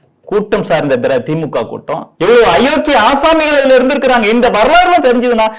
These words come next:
நான் சொல்றது உங்களுக்கு பொய்ன்னா, கவிஞர் கண்ணதாசன் அவர்கள் எழுதியிருக்கக்கூடிய வனவாசங்கிற புத்தகம் வானதி பதிப்பகம் வெளியிட்டிருக்கு, கண்ணதாசன் பதிப்பகம் கூட வச்சிருக்கோம். இந்த புத்தகத்தை வாங்கி படிப்பேன், படிங்க. நான் சொன்னது ஒரு விஷயமாவது பொய்ன்னு யாராச்சும் ப்ரூவ் பண்ணிட்டா, நீங்க என்ன சொன்னாலும் கேட்கறேன். நானே வந்து தி மு க ஜாமீன் நிக்கிறேன்.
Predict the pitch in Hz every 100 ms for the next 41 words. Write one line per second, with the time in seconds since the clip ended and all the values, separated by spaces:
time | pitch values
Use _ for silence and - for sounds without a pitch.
0 | - 208 240 233 311 359 311 269 226 226
1 | 262 277 196 175 - - - 214 240 214
2 | 233 311 311 294 233 220 214 233 226 214
3 | 208 175 185 240 254 233 233 202 190 180
4 | 175 139 - - _ 135 170 247 247 220
5 | 208 196 185 170 214 196 175 233 185 220
6 | 247 240 202 196 190 165 190 208 160 185
7 | 143 - - _ 208 208 285 359 339 226
8 | 233 233 185 165 131 117 - 180 175 135
9 | 113 - - 180 185 294 349 277 220 277
10 | 320 302 339 330 311 226 220 254 220 196
11 | 196 185 202 190 160 147 180 - - 170
12 | 160 220 339 359 285 269 214 - - 113
13 | 156 247 285 262 220 208 196 180 156 143
14 | 131 120 - -